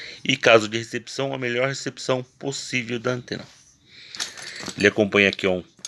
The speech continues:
um duplo U H F, né, ó. Todos os parafusos expostos são de aço inox. Tá, ó. O zincado branco, a maioria de inox, o de alumínio,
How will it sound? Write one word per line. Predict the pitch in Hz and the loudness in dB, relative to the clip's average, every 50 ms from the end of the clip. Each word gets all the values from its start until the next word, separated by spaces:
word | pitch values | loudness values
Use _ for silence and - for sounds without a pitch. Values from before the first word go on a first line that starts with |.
| - - - - - - | -18 -16 -12 -10 -6 -4
um | 107 | -4
duplo | 101 95 90 87 113 127 135 - - 107 104 95 - - | -4 -6 -2 0 0 2 2 4 4 4 4 4 2 -2
U | 107 - 92 98 | 4 8 10 10
H | 95 87 95 92 | 10 10 10 10
F, | 92 104 117 143 139 - - | 10 10 10 8 6 2 -2
né, | 113 113 120 | -2 2 2
ó. | 117 107 95 - _ _ - | 2 2 0 -2 _ _ -2
Todos | - 135 127 - | 0 0 0 2
os | |
parafusos | - 117 113 - - 120 107 104 | 4 4 4 2 2 -4 -6 -6
expostos | 101 95 - - - 92 98 95 - - | -8 -10 -2 4 4 4 4 4 0 -6
são | 110 107 | -4 -2
de | 101 92 95 | 2 4 4
aço | 98 101 - - 110 | 4 4 2 -4 -4
inox. | 101 92 98 120 131 - - - - - - - - - - - _ _ _ _ _ _ - - - - - - - _ _ _ _ _ _ - | 0 2 4 4 2 2 -2 -8 -8 -8 -8 -8 -6 -8 -8 -8 _ _ _ _ _ _ -20 -6 -2 -2 -2 -2 -4 _ _ _ _ _ _ -2
Tá, | - 95 | 0 2
ó. | 95 90 80 78 78 _ _ _ _ _ _ _ _ _ _ _ _ _ _ _ _ _ _ _ _ _ _ - - - - - - _ _ _ _ - | 4 4 2 0 -4 _ _ _ _ _ _ _ _ _ _ _ _ _ _ _ _ _ _ _ _ _ _ -20 -20 -20 -20 -20 -20 _ _ _ _ -6
O | - 95 98 101 | -2 0 2 2
zincado | 95 90 95 98 95 90 - - 90 92 90 87 | 2 2 2 2 2 2 4 6 6 6 6 4
branco, | 85 82 92 98 113 123 127 - 131 | 0 -4 -2 0 0 0 0 -2 -2
a | 120 | -2
maioria | 113 110 117 120 120 127 135 127 | 0 2 2 2 2 2 0 0
de | 123 131 | 0 2
inox, | 123 107 90 85 - - - - - - - - - _ | 4 4 4 2 0 -4 -10 -10 -8 -10 -10 -14 -16 _
o | - 90 | -10 -2
de | 87 95 | 0 2
alumínio, | 95 98 95 92 90 82 80 - | 2 2 2 2 0 0 -2 -4